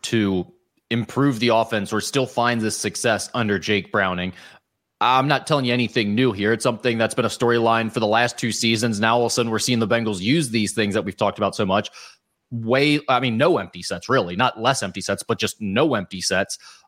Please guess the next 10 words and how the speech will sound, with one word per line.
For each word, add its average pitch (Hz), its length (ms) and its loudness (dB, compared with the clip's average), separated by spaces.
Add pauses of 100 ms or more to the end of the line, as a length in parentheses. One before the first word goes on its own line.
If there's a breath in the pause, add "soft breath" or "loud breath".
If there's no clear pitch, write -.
A 123 100 2
lot 120 460 2
more 120 200 4
under 101 200 0
center. 90 420 -2 (160 loud breath)
It 143 160 -2
seemed 214 200 0
like 170 120 2
almost 135 400 0 (140)
every 143 640 0